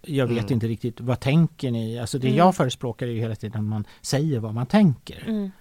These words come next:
Speaker 1: Så att man inte behöver gissa det.
Speaker 3: Mm.
Speaker 1: Även om det är obekvämt. Men, eh, eh, ja, mitt intryck var från det mötet var bra. Men jag, det är också så, rektorn, avgående rektorn på,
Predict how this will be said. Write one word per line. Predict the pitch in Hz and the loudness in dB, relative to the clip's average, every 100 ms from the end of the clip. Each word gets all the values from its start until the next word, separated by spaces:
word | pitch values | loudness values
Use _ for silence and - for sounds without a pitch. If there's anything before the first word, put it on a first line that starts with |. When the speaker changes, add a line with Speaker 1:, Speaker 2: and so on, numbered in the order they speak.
| _ | _
Speaker 1:
Så | 143 | -4
att | 123 | 0
man | 117 | 0
inte | 110 | -2
behöver | 123 117 | -4 -4
gissa | 120 127 - 196 | -4 -6 -6 -6
det. | 117 123 135 | -6 -12 -8
Speaker 3:
Mm. | 247 226 - - - | -6 -6 -12 -20 -10
Speaker 1:
Även | 135 117 | -4 -2
om | 110 104 | -2 -4
det | 107 | -8
är | |
obekvämt. | 117 110 113 - 165 113 107 | -8 -10 -12 -12 -10 -10 -10
Men, | 127 123 123 120 | -4 -2 -2 -2
eh, | 120 113 - - - - _ - - | -4 -6 -14 -20 -20 -20 _ -20 -16
eh, | 143 - - - - - _ _ _ | -14 -14 -14 -14 -16 -18 _ _ _
ja, | 151 - _ - | -6 -6 _ -2
mitt | 147 156 | -2 2
intryck | 147 143 - 180 - | 4 2 2 -2 0
var | 117 104 107 | -4 -4 -8
från | 110 123 | -8 -6
det | 110 | -4
mötet | 110 104 120 | -4 -6 -8
var | 127 | -6
bra. | 156 208 143 | 0 2 4
Men | 143 | 4
jag, | 143 143 147 143 139 | 4 4 4 2 0
det | 143 | -2
är | |
också | 156 - | -2 -4
så, | 208 139 | -4 -2
rektorn, | 139 - - 180 220 | -2 -6 -8 -4 -2
avgående | 160 127 139 135 127 | -2 -2 -4 -4 -4
rektorn | 131 - 185 208 | -6 -6 -2 0
på, | - 139 117 | -2 -6 -6